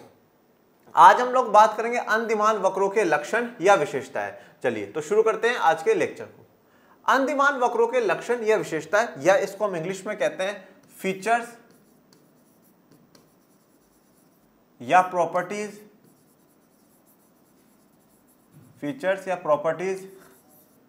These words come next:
of indifference curve, फीचर्स या properties of indifference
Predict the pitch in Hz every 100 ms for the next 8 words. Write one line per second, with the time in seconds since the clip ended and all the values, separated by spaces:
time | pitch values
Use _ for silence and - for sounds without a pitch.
0 | _ _ _ - 143 156 160 - - _
1 | _ - 175 185 160 156 165 156 151 -
2 | 110 - - - _ _ _ _ _ _
3 | _ _ _ _ _ _ _ _ _ _
4 | _ _ _ _ _ - 143 - 175 190
5 | 190 - - - _ 151 147 190 180 -
6 | 147 175 180 - 131 139 147 - 139 127
7 | 120 123 131 143 160